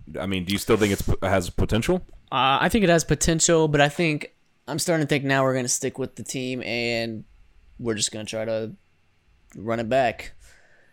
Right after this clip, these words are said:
Speaker 2: And I think the management believes that we lo-, we struggled last, at the end of last year because of injuries, and if we weren't injured, we had that December, January run.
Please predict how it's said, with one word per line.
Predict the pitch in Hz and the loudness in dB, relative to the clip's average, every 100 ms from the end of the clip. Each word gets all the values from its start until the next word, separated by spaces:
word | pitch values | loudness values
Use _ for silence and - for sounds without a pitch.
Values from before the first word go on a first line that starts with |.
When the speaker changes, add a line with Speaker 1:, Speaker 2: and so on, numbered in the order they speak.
| _ | _
Speaker 2:
And | 117 120 120 117 117 - | -2 0 2 0 -2 -4
I | 104 | -6
think | - 120 117 - - _ _ - - - - - _ - | -2 -2 -2 -6 -14 _ _ -20 -20 -20 -20 -20 _ -6
the | 120 113 110 104 101 92 - - | 0 2 2 2 0 -2 -4 -6
management | 151 135 135 135 135 - | 0 2 0 -2 -4 -2
believes | 127 127 135 135 | -2 0 0 -2
that | 139 113 | 0 0
we | 123 | 0
lo-, | 120 113 120 - | -2 0 -2 -2
we | 113 123 123 117 | -2 0 0 0
struggled | - - 127 117 123 117 | -2 -2 0 2 0 2
last, | 123 123 - - | 0 2 -2 -2
at | 139 | -2
the | 120 | -2
end | 123 | 0
of | |
last | 123 123 - | -2 -2 -4
year | 135 | -4
because | 123 123 131 113 | -2 -2 -2 -2
of | 120 | -4
injuries, | 120 123 113 110 | -2 0 0 -2
and | 110 117 | -2 -2
if | 117 | -2
we | 117 113 | -2 -2
weren't | 127 147 | -2 -2
injured, | 170 196 196 - - - - _ | -2 0 -2 -4 -18 -20 -20 _
we | 120 139 | -2 2
had | 135 | 2
that | 127 123 | 2 0
December, | 165 143 135 139 135 131 | 0 0 2 2 2 2
January | 139 131 135 135 139 135 | 0 -2 0 0 2 2
run. | 127 135 147 143 | 0 -2 -2 -4